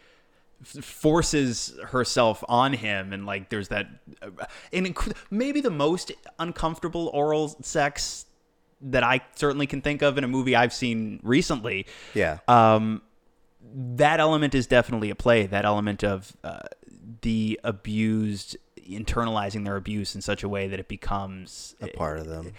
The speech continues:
Speaker 1: Yeah, and it's, and that's incredibly real too, and it's, um, all the more disturbing because it's, that's something that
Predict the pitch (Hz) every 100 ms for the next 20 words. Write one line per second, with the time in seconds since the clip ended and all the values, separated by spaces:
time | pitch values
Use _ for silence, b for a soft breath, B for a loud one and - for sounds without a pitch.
0 | B B 151 190 285 143 95 107 131 135
1 | - - 110 113 139 - 131 - 139 117
2 | 104 120 143 98 - 131 107 101 110 104
3 | - 123 123 - 131 139 135 127 117 110
4 | 104 - b b b 117 - 123 135 117
5 | 98 98 - 98 - 107 95 - - -
6 | 107 - - - 104 101 110 101